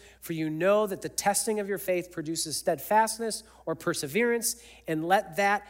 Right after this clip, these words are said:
have its full effect, that the goal you may be perfect and complete,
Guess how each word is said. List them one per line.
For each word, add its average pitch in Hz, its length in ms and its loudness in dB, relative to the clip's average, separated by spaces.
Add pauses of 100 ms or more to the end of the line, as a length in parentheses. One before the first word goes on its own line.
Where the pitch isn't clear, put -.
(120)
have 202 340 2
its 165 200 -2
full 214 240 0
effect, 190 440 0 (480)
that 175 180 2
the 180 80 -2
goal 196 540 6
you 202 160 -2
may 202 200 0
be 160 220 -4
perfect 214 680 -2
and 156 160 -6
complete, 196 600 -4